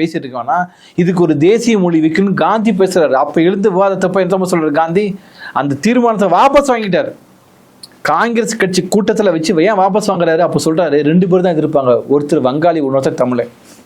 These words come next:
ஏன்னா இரண்டு மொழிகளுக்குமே பாரம்பரியம் இருக்கிறது, ரெண்டு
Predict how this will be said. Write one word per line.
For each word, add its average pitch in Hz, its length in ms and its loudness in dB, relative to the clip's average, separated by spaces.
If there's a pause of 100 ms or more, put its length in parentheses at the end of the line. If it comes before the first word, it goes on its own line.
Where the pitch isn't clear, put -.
(1040)
ஏன்னா 147 160 -2 (160)
இரண்டு 190 320 2
மொழிகளுக்குமே 165 520 0 (160)
பாரம்பரியம் 185 640 4
இருக்கிறது, 131 400 -10 (520)
ரெண்டு 208 240 2